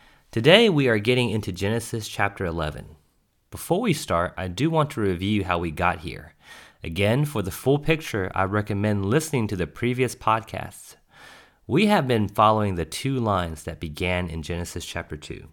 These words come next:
The tree of life has produced a line of people that were dependent on God, walking with God, calling on God,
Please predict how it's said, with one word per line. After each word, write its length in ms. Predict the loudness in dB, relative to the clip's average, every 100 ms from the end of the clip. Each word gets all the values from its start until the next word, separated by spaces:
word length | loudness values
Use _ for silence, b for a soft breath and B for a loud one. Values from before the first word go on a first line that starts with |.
| _ b b b b b
The 120 | -6
tree 320 | -6 0 2 4
of 100 | 6
life 300 | 6 6 2
has 180 | -6
produced 480 | -4 -4 0 0 2
a 80 | 0
line 380 | 2 4 4 2
of 180 | -2 -4
people 440 | -2 -2 -2 0
that 200 | 0 0
were 120 | -2
dependent 580 | -4 -6 -2 0 0 0
on 220 | -2 0
God, 380 | 2 2 2 0 B B B B
walking 440 | 4 4 4 0
with 180 | 0 -2
God, 460 | 0 2 2 0 -6 b b _
calling 500 | -10 4 6 6 4
on 180 | 2 2
God, 480 | 4 6 6 4 -2